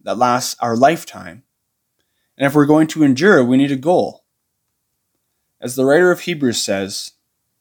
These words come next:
"Let us run the race marked out for us,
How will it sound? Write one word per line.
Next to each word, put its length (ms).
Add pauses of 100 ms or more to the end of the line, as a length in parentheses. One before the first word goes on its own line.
"Let 140
us 180
run 500 (180)
the 80
race 380
marked 300
out 180
for 160
us, 320